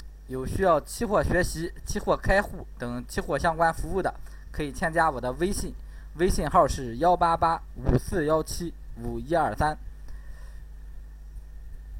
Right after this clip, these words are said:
首先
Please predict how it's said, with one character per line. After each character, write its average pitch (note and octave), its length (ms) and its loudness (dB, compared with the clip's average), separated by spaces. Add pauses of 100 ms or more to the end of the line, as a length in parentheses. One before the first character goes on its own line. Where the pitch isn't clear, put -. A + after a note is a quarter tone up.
(2250)
首 C#3+ 180 -2
先 F#3 160 6